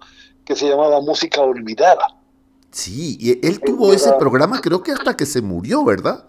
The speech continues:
Speaker 1: Sí, señor, exacto. Era música clásica, música de ópera, lo cual no ha tenido acá absolutamente aceptación porque nunca se ha presentado una ópera completa. Y eso tú tienes que comenzar a apreciarlo desde niño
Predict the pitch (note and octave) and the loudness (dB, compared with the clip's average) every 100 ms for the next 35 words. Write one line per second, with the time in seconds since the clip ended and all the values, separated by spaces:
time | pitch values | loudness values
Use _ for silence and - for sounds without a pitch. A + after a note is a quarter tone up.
0 | _ - - E4+ F4 - B3 G#3+ C4 G#3 | _ -6 -2 0 -2 -2 0 2 2 0
1 | F#3+ - C3+ B2+ - C3+ G#3+ C4 A#3 - | -2 4 4 4 0 0 2 0 -2 -6
2 | B3 G3 - G#3 C3 - - D3 C#3 B2+ | -2 -2 0 0 0 -4 -4 0 0 0
3 | B2+ C3+ A#2+ A2+ B2 C3+ C3+ C3+ C3 - | -4 -4 -2 0 0 0 0 2 2 -2
4 | _ - - _ C3 C#3 D#3 C#3+ D3 D3 | _ -14 -14 _ -6 -4 -2 0 -2 -2
5 | C#3+ C#3 C#3 C3+ D3+ D3+ F3 E3 - D#3 | -2 0 0 2 2 4 4 4 2 -2
6 | D3 G3+ C#3+ B2+ D#3 C#3 A2+ A2+ - - | -2 -4 -4 -4 -8 -6 -4 -4 -4 -2
7 | C3+ D3 - D3+ - D#3+ D3 E3 B3 - | -2 -2 -2 -4 -2 -4 -4 -2 -4 -2
8 | A#3 G#3 F#3 - A#2 A#2 A2 C3+ C3+ C3+ | -2 0 -2 -2 -6 -4 0 2 2 -2
9 | _ _ - _ _ D#3 D#3 C#3 C3 C3+ | _ _ -20 _ _ -6 0 2 0 0
10 | C#3 B2+ - A2+ G#2 C3+ - - G3+ C4+ | 2 2 2 -4 -4 -2 -2 0 -4 -2
11 | A3+ - B3 A#3 A3+ A3+ A3+ G#3+ - - | -2 -2 -4 -4 -6 -4 -4 -4 -6 -4
12 | C3+ A2+ D3 F3 D#3 B2 A2 _ _ _ | -2 0 0 2 4 2 0 _ _ _
13 | _ - B2+ A#2+ G#2 C3 D#3 E3+ C#3+ A#2 | _ -6 -4 -2 -2 0 0 0 -2 -4
14 | G2 G2+ D3 D#3+ - | -6 -4 -6 -6 -8